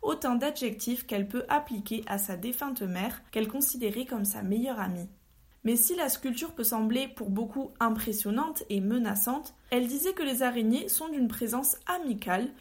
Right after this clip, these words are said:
et qu'elles dévorent les moustiques qui propagent des maladies et sont donc bénéfiques et protectrices. Lorsqu'on est sous la sculpture et qu'on lève la tête, on peut voir qu'elle porte des œufs faits de marbre pour représenter la maternité.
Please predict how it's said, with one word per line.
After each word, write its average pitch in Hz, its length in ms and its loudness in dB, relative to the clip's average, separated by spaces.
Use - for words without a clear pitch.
et 277 100 0
qu'elles 254 240 2
dévorent 240 400 0
les 269 140 0
moustiques 254 520 0
qui - 140 -4
propagent 262 540 -2
des 202 100 0
maladies 220 560 -2
et 262 80 0
sont 247 180 4
donc 196 260 0
bénéfiques 240 760 -2
et 202 80 -2
protectrices. - 1000 -4
Lorsqu'on 226 440 0
est 190 100 2
sous - 220 0
la 370 160 0
sculpture 190 520 -4
et 202 100 -2
qu'on 202 160 -2
lève 254 220 0
la 220 140 0
tête, 185 380 -6
on 220 120 0
peut 220 120 -2
voir 214 340 0
qu'elle 190 220 -4
porte 254 320 -2
des 196 400 -4
œufs 185 200 -2
faits 269 200 -4
de 233 100 -2
marbre 202 600 0
pour 220 220 -4
représenter 247 640 0
la 208 140 0
maternité. 208 800 -2